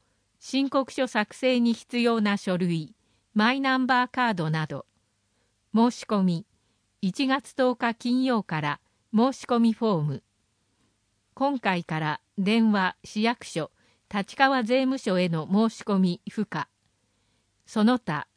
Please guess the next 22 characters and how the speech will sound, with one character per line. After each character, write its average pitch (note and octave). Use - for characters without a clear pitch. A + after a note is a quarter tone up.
申 C4+
し -
込 C#4
み C4+
状 C#4+
況 F#3
に E3+
よ E3
り D#3
受 A3+
付 B3+
を B3
終 B3+
了 B3
す A#3
る G#3+
場 G3
合 G3+
あ F#3
り、 C#3
一 A3
部 E3